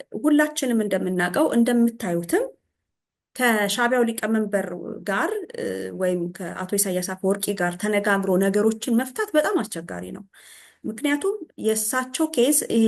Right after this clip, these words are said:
እንደ ሶማሌ ወይም ይሄ እንደ ሌላ ኬዝ፣ እ፣ ተነጋግረን እንፈታዋለን ብለን የምንለው አይደለም። ምክንያቱም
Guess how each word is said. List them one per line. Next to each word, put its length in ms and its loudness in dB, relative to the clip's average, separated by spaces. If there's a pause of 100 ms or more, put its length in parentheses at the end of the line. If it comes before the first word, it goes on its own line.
እንደ 220 8
ሶማሌ 340 4 (100)
ወይም 280 2
ይሄ 160 0
እንደ 200 0
ሌላ 200 2 (100)
ኬዝ፣ 280 0 (540)
እ፣ 100 -8 (1000)
ተነጋግረን 680 8
እንፈታዋለን 760 4 (920)
ብለን 360 6
የምንለው 480 6
አይደለም። 380 -8
ምክንያቱም 440 -2